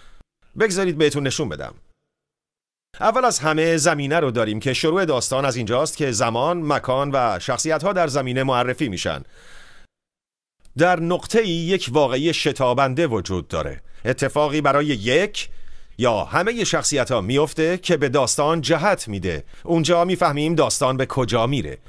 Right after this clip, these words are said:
بعد از این اتفاق یک تنش فزاینده در زندگی شخصیت هست که بزرگتر و بزرگتر می‌شه تا به نقطهٔ اوج می‌رسه. جایی که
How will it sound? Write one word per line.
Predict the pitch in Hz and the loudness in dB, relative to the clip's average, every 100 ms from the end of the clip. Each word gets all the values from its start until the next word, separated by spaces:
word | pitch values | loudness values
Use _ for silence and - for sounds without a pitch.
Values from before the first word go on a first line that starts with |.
| 92 | 0
بعد | 127 214 247 | 4 6 6
از | 202 | 4
این | 180 | 2
اتفاق | 139 123 95 123 175 - - - | 0 -2 2 4 4 0 -18 -2
یک | 131 - | 0 0
تنش | - 170 170 202 | 0 2 2 0
فزاینده | - 185 147 156 151 135 127 165 185 - - - - - - - - _ _ _ _ _ - | 2 4 4 4 2 2 2 2 0 -6 -16 -18 -18 -20 -20 -20 -20 _ _ _ _ _ -4
در | 139 107 | 0 0
زندگی | 95 127 117 123 151 | 0 0 0 0 0
شخصیت | - 127 135 120 | 0 -2 0 0
هست | 98 117 180 - - | 2 2 2 0 -2
که | 175 | -2
بزرگتر | 151 151 160 165 113 143 151 - | 2 0 0 0 2 0 -2 -2
و | 127 135 | 2 2
بزرگتر | 131 135 117 92 - 110 135 | 2 0 0 -2 -2 0 0
می‌شه | 165 160 175 185 | -2 0 0 0
تا | - 165 196 233 | -2 4 6 6
به | 226 | 2
نقطهٔ | 208 151 - 143 160 | 2 -2 0 2 2
اوج | 202 214 160 107 | 4 4 2 0
می‌رسه. | 107 95 - 73 - - - - - _ _ - | -2 0 -2 -4 -10 -16 -18 -18 -20 _ _ -4
جایی | - 131 175 | 4 4 4
که | 170 180 | 2 0